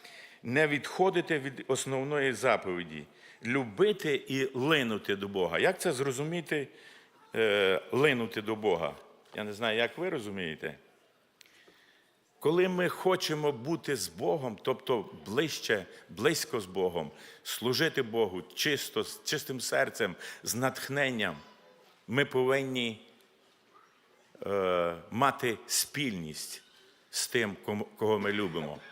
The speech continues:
І коли ми любимо нашого Бога, ми повинні мати спільність з нашим Богом.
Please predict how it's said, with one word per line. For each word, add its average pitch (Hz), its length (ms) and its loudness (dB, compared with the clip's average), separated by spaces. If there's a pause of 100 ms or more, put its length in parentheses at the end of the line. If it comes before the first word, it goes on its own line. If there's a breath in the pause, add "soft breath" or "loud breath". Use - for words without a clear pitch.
(800 loud breath)
І 123 80 2
коли 151 280 4
ми 165 100 6
любимо 185 420 6
нашого 170 440 2
Бога, 107 440 4 (280 loud breath)
ми 120 120 0
повинні 123 400 2
мати 120 460 0 (240 loud breath)
спільність 120 920 -6
з 85 100 -10
нашим 98 360 -4
Богом. 80 340 -4